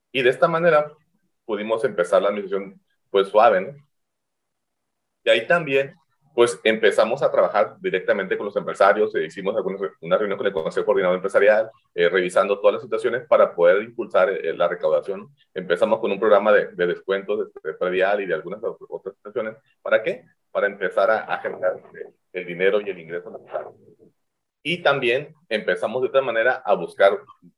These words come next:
una buena parte de inversión. El, como dato inicial, en el último trimestre del, del año dos mil veintiuno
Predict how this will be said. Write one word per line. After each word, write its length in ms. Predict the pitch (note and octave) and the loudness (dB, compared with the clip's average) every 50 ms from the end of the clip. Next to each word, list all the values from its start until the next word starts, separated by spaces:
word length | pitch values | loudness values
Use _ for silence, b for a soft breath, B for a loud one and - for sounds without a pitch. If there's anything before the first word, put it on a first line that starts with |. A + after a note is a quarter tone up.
| _ _ _ _ | _ _ _ _
una 380 | - G2 A2 A#2+ A#2+ A#2+ A2+ | -12 -12 -10 -10 -6 -6 -6
buena 420 | G#2 F#2+ F#2+ F2 G#2 A#2 C3 A#2+ - | -6 -6 -2 2 2 2 2 2 0
parte 240 | G#2 F#2+ F#2 - G#2+ | 0 0 0 0 -4
de 60 | G2 | -6
inversión. 420 | F2 - - - E2+ D#2+ - _ _ _ _ _ _ _ _ _ _ _ - | -6 -8 -10 -12 -14 -16 -18 _ _ _ _ _ _ _ _ _ _ _ -4
El, 440 | G#2 G#2 G#2+ G#2+ G#2 G#2 G2+ G2 F#2 - _ _ _ _ _ | -2 -2 -2 -2 -6 -10 -12 -16 -20 -20 _ _ _ _ _
como 720 | - B2 A2 A2 G#2+ G#2+ G#2 G#2 G#2 G2+ F#2+ F2 - - - _ | -2 -2 0 2 2 2 4 4 4 4 4 2 0 -4 -8 _
dato 560 | F2+ A#2 A2 - - D#3 D3+ D3 C3+ B2 A2+ | 0 0 2 2 2 0 0 0 2 2 0
inicial, 460 | A2 G#2+ G2 F#2 - C#3+ - - - _ _ _ _ _ _ _ _ _ _ _ _ _ | -2 -4 -6 -6 -4 -4 -4 -4 -6 _ _ _ _ _ _ _ _ _ _ _ _ _
en 160 | A#2 A2+ G2+ | -8 -6 -6
el 220 | G2 F#2 - - - | -6 -6 -8 -10 -8
último 400 | A#2 A2 A2 - - D3+ D#3+ D#3+ | -8 -8 -6 -8 -10 -6 -6 -6
trimestre 440 | D3+ B2 A2+ A#2 A#2+ - C3+ C3+ | -6 -6 -4 -4 -4 -2 0 2
del, 180 | C3+ A2+ - - - _ _ | 2 2 0 -2 -8 _ _
del 160 | - F#3 F3+ | -10 -4 -2
año 220 | F#3+ G#2 A#2+ A2+ G#2+ | -2 -2 -2 -2 -4
dos 120 | F#2+ - | -6 -6
mil 300 | G2+ G2 G2+ G2+ - - - _ _ | -6 -8 -8 -10 -12 -18 -20 _ _
veintiuno 580 | _ - A2 A#2 - - D3 C3+ C#3+ E3 - | _ -12 -12 -10 -8 -6 -6 -6 -6 -8 -12